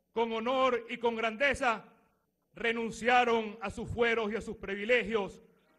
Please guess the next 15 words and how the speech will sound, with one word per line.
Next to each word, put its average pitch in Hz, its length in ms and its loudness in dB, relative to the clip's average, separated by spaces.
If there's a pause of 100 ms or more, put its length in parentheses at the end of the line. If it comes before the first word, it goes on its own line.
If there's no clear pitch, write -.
(120)
para 202 180 -4
acompañar 208 580 -2
los 220 140 -6
primeros 202 400 -4
pasos 202 340 -4
de 185 80 -6
la 175 80 -6
República 180 540 -8
de 165 60 -6
Venezuela. 156 520 -10 (1300)
Fueron 285 320 2
los 247 160 0
mismos 269 440 -4
militares 262 520 -2
venezolanos, 254 760 -2